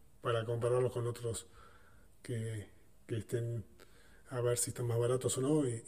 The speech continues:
y evitar el tema del anclaje. Porque uno cree que a veces un lugar donde va a comprar es barato porque compró alguna vez algo y se quedó pegado con ese lugar y piensa que es súper barato y quizás ese producto es barato nada más y los otros no.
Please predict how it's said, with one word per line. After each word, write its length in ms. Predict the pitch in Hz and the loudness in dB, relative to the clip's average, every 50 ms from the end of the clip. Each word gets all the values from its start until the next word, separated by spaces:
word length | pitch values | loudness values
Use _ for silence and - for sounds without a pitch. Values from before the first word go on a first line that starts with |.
| - | -4
y 60 | - | -2
evitar 320 | 120 117 120 113 139 135 131 | -2 -2 0 2 2 2 2
el 100 | 127 123 | 4 8
tema 180 | - 190 180 | 10 10 10
del 100 | 147 127 | 10 6
anclaje. 580 | 120 120 117 - 156 143 - 104 - - 95 - - - - - - - | 2 0 2 4 4 4 4 2 -4 -8 -12 -12 -14 -20 -20 -20 -20 -18
Porque 140 | - - 135 | -12 -8 -2
uno 180 | 139 156 156 135 | 0 0 0 2
cree 220 | - 185 165 156 | 4 4 6 6
que 80 | 147 139 | 6 6
a 40 | 131 | 6
veces 420 | 143 156 151 156 139 - - - - - | 6 6 4 4 2 0 -2 -4 -6 -4
un 120 | 135 131 | 0 2
lugar 240 | 131 131 139 151 156 | 6 6 8 8 8
donde 200 | 151 139 135 131 | 6 6 4 4
va 100 | 135 135 | 2 2
a 20 | 131 | 2
comprar 280 | 135 131 147 156 139 127 - - | 2 4 4 4 4 4 -2 0
es 120 | - 131 | 2 2
barato 380 | 127 131 127 147 156 151 160 143 | 4 4 4 4 4 4 4 0
porque 240 | 120 117 113 117 113 | 0 -2 -4 -4 -6
compró 240 | - 123 120 123 127 | -6 -4 -2 0 2
alguna 200 | 131 135 131 127 | 2 2 2 2
vez 220 | 131 135 123 - | 2 2 2 2
algo 300 | 156 151 160 165 165 165 143 | 4 4 4 6 6 4 4
y 60 | 123 | 2
se 180 | - - 120 110 | 2 -2 -2 0
quedó 260 | 120 120 127 131 123 | 2 2 2 2 2
pegado 500 | 127 123 123 135 143 156 165 170 165 - - - - - - - - - - - | 2 2 4 6 6 6 6 4 0 -4 -8 -18 -20 -20 -20 -20 -20 -20 -14 -6
con 180 | - 127 123 | -2 2 4
ese 220 | 139 139 - - 135 | 4 4 6 6 6
lugar 320 | 139 143 147 165 180 175 | 8 8 8 8 8 8
y 60 | 165 | 6
piensa 320 | 143 - 147 135 - 143 123 | 4 4 2 2 2 0 0
que 140 | 120 127 123 | 2 2 2
es 80 | - | 2
súper 320 | - - 160 143 - 147 135 | 2 0 0 2 2 4 4
barato 540 | 139 143 151 170 180 170 - - 190 196 190 - | 6 6 6 6 6 4 6 6 6 6 6 2
y 420 | 139 127 120 120 117 117 120 120 - - | -4 -2 -2 -2 -4 -4 -6 -8 -10 -8
quizás 420 | - 131 - - 156 147 - - - - | -4 -2 2 4 4 4 2 -2 -6 -6
ese 200 | - - - 143 | -4 -2 0 2
producto 380 | 135 156 185 202 170 - - 120 | 8 10 10 10 10 8 4 0
es 60 | 104 | 0
barato 280 | 117 117 117 113 - | 0 -2 -2 -2 -2
nada 160 | 117 113 113 113 | -4 -4 -4 -4
más 220 | 113 110 - - | -4 -6 -6 -6
y 20 | 123 | -6
los 160 | 120 117 - | -4 -2 -2
otros 220 | 143 127 127 104 | -2 -2 -4 -4
no. 220 | 135 139 117 98 | -4 -4 -4 -6